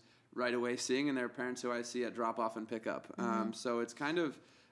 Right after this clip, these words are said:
Speaker 1: a nice piece in the upperclassmen deal where it's to get involved as much as you would like to, um, in a really supportive way. Uh, I think the village is enhanced when parental involvement is, is there, um, but there is also, you know, a great deal of trust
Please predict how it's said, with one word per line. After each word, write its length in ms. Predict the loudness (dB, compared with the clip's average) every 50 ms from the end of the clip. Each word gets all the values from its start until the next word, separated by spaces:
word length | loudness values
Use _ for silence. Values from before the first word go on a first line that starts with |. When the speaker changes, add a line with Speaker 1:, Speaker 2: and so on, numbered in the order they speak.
| -4
Speaker 1:
a 80 | 0 2
nice 300 | 2 4 2 2 0 -2
piece 260 | 0 -2 -2 -2 0
in 60 | 0
the 60 | 0 0
upperclassmen 680 | 0 0 -2 -4 -2 0 0 0 0 0 -2 -4 -2
deal 240 | 0 2 2 2 2
where 140 | 2 0 0
it's 140 | -2 -4 -6
to 100 | -6 -4
get 200 | -2 0 0 0
involved 440 | -2 -2 0 0 2 2 0 0 -2
as 140 | -2 -2 -2
much 240 | -4 -4 -2 -2
as 160 | -2 -4 -2 -2
you 100 | -2 -2
would 160 | -2 -4 -4
like 280 | -4 -4 -4 -6 -4 0
to, 260 | 2 2 2 2 0 -2 -10 -20 -20 -16 _
um, 340 | 0 2 4 4 4 2 2 0
in 140 | 0 0 2
a 60 | 2
really 260 | 2 2 4 4 2
supportive 580 | 2 0 -2 -2 0 2 2 2 2 0 0 0
way. 480 | 0 2 2 2 2 0 0 -2 -4 -6 -6
Uh, 200 | -6 -4 -4 -4
I 40 | -4
think 180 | -4 -4 -2 0
the 80 | -2
village 480 | -2 0 0 2 2 2 2 2 2 2
is 180 | 2 2 2 0
enhanced 580 | -4 -4 -6 -6 -6 -4 -4 -6 -6 -6 -6
when 240 | -4 -2 -2 -4 -6 -8 -12 -20 -20 -18 _
parental 340 | -2 0 0 2 2 0 0
involvement 680 | 0 0 0 2 2 2 2 0 0 0 0 -2 -2 0
is, 320 | 0 0 0 0 -4 -6 -4
is 220 | -2 -2 -2 -2 -2
there, 520 | -2 0 0 2 2 2 0 0 -2 -4 -4
um, 460 | -4 -2 -2 -2 -2 -2 -4 -6 -8 -8 -8
but 160 | -6 -6 -2
there 160 | -2 0 0 0
is 160 | 0 0 2
also, 540 | 0 0 0 0 0 0 0 0 0 -2 -6 -12 -20 -20 _ _
you 80 | -4 0
know, 200 | 0 0 0 0
a 80 | -2 -4
great 300 | -2 0 0 0 0 2
deal 180 | 2 2 2
of 120 | 2 0 -4
trust 500 | -6 -4 -2 0 0 -2 -4 -6 -10